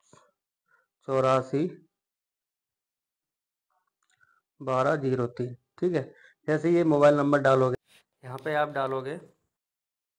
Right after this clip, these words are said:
डीएक्स,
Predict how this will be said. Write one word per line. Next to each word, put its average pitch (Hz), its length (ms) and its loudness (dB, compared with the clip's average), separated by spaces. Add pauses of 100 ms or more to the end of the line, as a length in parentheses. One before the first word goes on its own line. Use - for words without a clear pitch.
(720)
डीएक्स, - 2250 -4